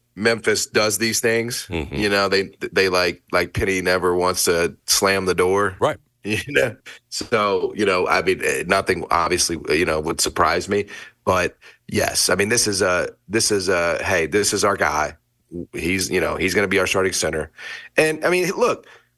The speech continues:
Speaker 1: you know, if Naquan Tomlin was in the portal in May,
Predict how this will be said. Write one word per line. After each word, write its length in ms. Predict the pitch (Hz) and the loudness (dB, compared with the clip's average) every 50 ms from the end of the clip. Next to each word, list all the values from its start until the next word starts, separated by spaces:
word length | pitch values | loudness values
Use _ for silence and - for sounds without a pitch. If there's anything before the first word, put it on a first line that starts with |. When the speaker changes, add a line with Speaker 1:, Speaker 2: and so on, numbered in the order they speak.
| _ _ _ _ _ _ | _ _ _ _ _ _
Speaker 1:
you 140 | - 147 143 | 0 0 2
know, 100 | 139 117 | 2 2
if 140 | 127 127 | 0 0
Naquan 340 | 120 165 190 208 - 226 226 | 0 0 -2 0 0 -2 0
Tomlin 300 | - - 175 185 190 175 | 0 0 0 0 0 -2
was 100 | 147 139 | -2 -2
in 60 | 143 | -2
the 80 | 143 131 | -2 -4
portal 520 | 107 131 143 151 135 127 120 117 - - - _ _ - | -2 0 0 2 2 2 2 0 0 -4 -14 _ _ -4
in 160 | - 120 117 113 | -4 -2 2 2
May, 500 | 117 127 131 107 90 95 101 104 123 | 2 2 2 2 2 0 0 -2 -6